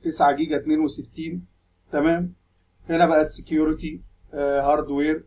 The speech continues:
كل ما ي-، كل حاجة تخص الفلاشة لو عايز أعمل فيها أي حاجة، تمام، بيبقى عن طريق هنا. بص حضرتك، أنا بوريك القوائم دي، وعندي هنا قائمة security.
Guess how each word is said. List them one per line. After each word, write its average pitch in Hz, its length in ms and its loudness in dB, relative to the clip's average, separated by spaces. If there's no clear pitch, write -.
كل 175 180 0
ما 156 180 4
ي-، 151 180 -2
كل 180 200 4
حاجة 175 220 2
تخص - 240 -8
الفلاشة 170 400 -2
لو 151 60 2
عايز 156 200 2
أعمل 160 200 0
فيها 151 240 -4
أي 147 160 -4
حاجة، 151 400 -6
تمام، 147 440 -2
بيبقى 165 380 0
عن 151 80 0
طريق 143 380 -6
هنا. 147 220 -6
بص 131 240 -10
حضرتك، 135 420 -12
أنا 143 140 -4
بوريك 135 360 -4
القوائم 139 600 -4
دي، 139 140 -16
وعندي 139 440 -2
هنا 143 80 -2
قائمة 139 360 -6
security. 143 600 -8